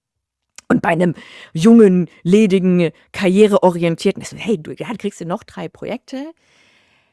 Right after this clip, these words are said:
Das ist für mich gleich behandelt. Nicht, dass jeder bis zur gleichen Uhrzeit gleich viel, äh, am Computer sitzen muss. Das finde ich da sehr wichtig.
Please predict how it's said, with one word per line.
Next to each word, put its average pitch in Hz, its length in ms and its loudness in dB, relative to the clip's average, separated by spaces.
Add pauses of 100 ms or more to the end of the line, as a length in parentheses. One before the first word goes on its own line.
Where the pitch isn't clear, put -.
(260)
Das 196 180 -2
ist 220 140 -8
für 180 120 -4
mich 165 160 -8
gleich 165 280 -8
behandelt. 160 300 -4
Nicht, 247 180 2
dass 247 100 0
jeder 226 220 4
bis 185 140 -4
zur 175 160 -4
gleichen 220 440 0
Uhrzeit 175 500 -6
gleich 180 420 -6
viel, 180 580 0 (400)
äh, 151 260 4
am 165 160 2
Computer 147 640 -10 (100)
sitzen - 400 -16
muss. - 340 -18 (420)
Das 135 160 -8
finde 147 220 -6
ich 120 100 -10
da 131 160 -6
sehr 120 180 -6
wichtig. - 500 -16